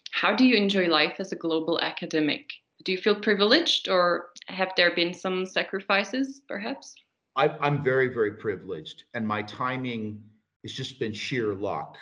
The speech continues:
Speaker 2: Uh, to be born, uh, during a period of long-term peace, uh, in a peaceful part of the world, and a prosperous part of the world, uh, it's been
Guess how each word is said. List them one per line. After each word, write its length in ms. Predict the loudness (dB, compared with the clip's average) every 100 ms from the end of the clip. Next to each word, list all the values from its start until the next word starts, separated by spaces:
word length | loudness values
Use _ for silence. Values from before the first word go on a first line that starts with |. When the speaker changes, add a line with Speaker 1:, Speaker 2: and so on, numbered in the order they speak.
| -20 _ -16
Speaker 2:
Uh, 320 | -12 -8 -8
to 140 | -8 -10
be 140 | -8
born, 720 | -6 -4 0 0 0 -4 -10 -20 _ _ _ -8
uh, 360 | -6 -4 -6 -6
during 240 | -2 -2 -2
a 40 |
period 540 | -2 -2 0 -2 -4 -16 -10
of 220 | -8 -2
long-term 640 | 0 0 -2 -4 -4 -4 -6
peace, 560 | -8 -8 -8 -10 -12 -18 _ _ _ -6
uh, 260 | -4 -4 -4
in 120 | -6
a 40 |
peaceful 460 | -6 -10 -10 -4 -4
part 300 | 0 0 2
of 160 | -2 -6
the 80 | -6
world, 720 | 0 2 2 2 -2 -8 -16 _ _ _ -10
and 100 | -8
a 40 |
prosperous 600 | -2 -2 -2 -6 -6 -6
part 320 | -6 -4 -4
of 160 | -6 -10
the 80 | -8
world, 640 | -4 -2 0 0 -2 -6 -20 _ _ -10
uh, 200 | -8 -6 -6
it's 200 | -8 -4
been 580 | -2 -2 -2 -6 -8